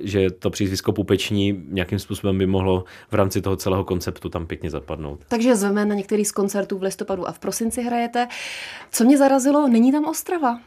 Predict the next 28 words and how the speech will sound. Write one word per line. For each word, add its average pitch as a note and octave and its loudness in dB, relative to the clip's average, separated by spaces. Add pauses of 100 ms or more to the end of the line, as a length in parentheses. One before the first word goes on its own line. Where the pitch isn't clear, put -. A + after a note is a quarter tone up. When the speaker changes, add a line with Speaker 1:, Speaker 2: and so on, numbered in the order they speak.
(720)
Speaker 1:
Ostrava B2+ 2
tam G#3 0
není, A#2+ 2
Ostrava C3+ 0
se - -6
nějak D3+ 2
nepodařila, A2 2
ale G#2+ 2
to A2+ -6
jsou C3 -2
takové C3+ 2
jako C3 -2
vždycky C3 -2
čachry B2 0
s A#2+ -2
těma B2+ 0
klubama, A#2 2
protože A2+ -4
třeba A2+ -2
člověk A2+ 0 (320)
má A2 4
odzkoušené A#2+ 0
dva, A2 0
tři B2+ -4
kluby, A2 2
kde G#2 0
normálně G2+ -2
hraje G2+ -2